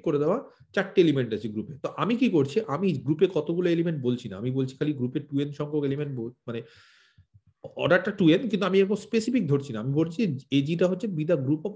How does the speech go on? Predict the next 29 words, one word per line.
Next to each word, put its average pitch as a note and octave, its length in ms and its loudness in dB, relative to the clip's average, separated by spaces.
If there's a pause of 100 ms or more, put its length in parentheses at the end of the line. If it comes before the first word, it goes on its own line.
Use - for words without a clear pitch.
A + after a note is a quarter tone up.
all D3 200 0
permutation C3+ 400 -4
of A2 120 -10
G। - 20 -10 (180)
জি C#3 160 0
এর D3+ 120 2
যতগুলো E3 360 0
এলিমেন্ট G3 300 -2
আছে A3+ 120 -4 (160)
সেই C#3 140 0 (260)
এলিমেন্টগুলো D#3+ 500 -2
দিয়ে G3+ 100 0 (120)
যত C#3 140 -2 (120)
পারমুটেশন G3 500 2
করা C3 160 0
যায় G3 140 -2
সেটা B2 140 -2
হচ্ছে B2+ 240 -6
এজি। F#2 180 -12 (1600)
ক্যালেস F3 300 6
থিওরেম F3+ 280 6 (140)
একটু E3 200 0
আগে E3 200 4
করলাম, A2+ 220 2 (100)
কি D#3+ 60 -4 (100)
বলতে D3 280 2
পারি D3+ 200 0 (2250)
বলো? A2 300 -10 (1500)
By G#2 140 -4